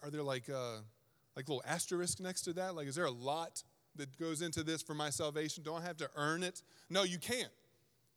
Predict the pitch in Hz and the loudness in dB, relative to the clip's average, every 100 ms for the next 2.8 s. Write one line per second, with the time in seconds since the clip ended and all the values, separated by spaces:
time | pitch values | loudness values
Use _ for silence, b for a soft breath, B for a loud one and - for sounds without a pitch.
0 | _ - 175 185 208 202 190 196 214 - | _ -4 2 6 6 8 6 6 2 4
1 | 214 180 190 208 190 180 - 220 185 180 | 4 4 4 4 6 4 6 4 4 0
2 | 180 208 226 214 208 196 185 170 | 2 2 2 2 2 4 4 2